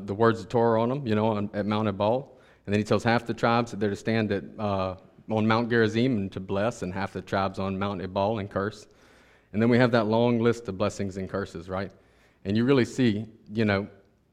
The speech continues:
God says, "Well, if you follow in my ways, you know, I lay my divine hand of blessing on you." And if you don't, I'd take it away. And you're in a dark world, and things just go the exact opposite way, you know?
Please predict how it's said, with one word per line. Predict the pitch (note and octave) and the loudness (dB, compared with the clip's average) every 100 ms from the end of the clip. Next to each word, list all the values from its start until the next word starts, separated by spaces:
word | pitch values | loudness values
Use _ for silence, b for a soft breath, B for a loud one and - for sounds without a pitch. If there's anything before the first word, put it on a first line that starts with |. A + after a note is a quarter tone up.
| _ _ - | _ _ -6
God | A#2 G#2+ G#2+ | 0 0 0
says, | G#2 - | -2 -2
"Well, | A#2 D3 | 0 0
if | G#2 | -2
you | G2 | -8
follow | - A2 A2 | -2 0 0
in | A2+ | -2
my | C#3 | -2
ways, | C3 C#3+ - - | -2 -4 -6 -8
you | G#2 | -4
know, | G#2 | -2
I | G2+ | -2
lay | A2+ G2+ A2 | -2 0 0
my | G#2+ G#2 | 0 -2
divine | G2 F#2 - G2+ G#2+ G#2 | -4 -8 -6 -4 -4 -4
hand | G2+ G#2 G2+ G2 F#2+ - | -6 -6 -6 -6 -8 -12
of | F#2+ F#2 | -12 -6
blessing | G2 - F2 | -6 -6 -10
on | F2 F2 | -10 -10
you." | E2+ - b b b b b b | -10 -14 b b b b b b
And | A2 | -4
if | A#2 | -2
you | C3 | -2
don't, | E3 G3+ - - | 0 -2 -4 -12
I'd | A2+ D#3+ | -10 -6
take | - F#2+ | -4 -2
it | G2 | -2
away. | F#2+ B2 C#3 G#2 G#2 - _ b b b G2+ | 0 0 0 -2 -8 -20 _ b b b -4
And | G2+ | 0
you're | D3+ | 2
in | B2 | 0
a | |
dark | G#2 A2 A2 | 0 0 -2
world, | A2+ B2 G#2+ - - | -2 -2 -2 -8 -20
and | - F#2+ F2+ F2+ _ - | -12 -10 -10 -12 _ -4
things | G2+ F#2+ | -4 -4
just | F#2 - | -8 -4
go | F#2+ F#2 - - - | -4 -4 -8 -20 -12
the | D#2+ | -10
exact | F2+ G#2+ G2+ G2 | -6 -2 -2 0
opposite | F#2+ F#2 - E2 | -4 -4 -10 -12
way, | F#2 E2+ - _ b b b b b b b b _ | -10 -12 -16 _ b b b b b b b b _
you | - G2+ | -2 0
know? | F#2+ A2 | 0 -2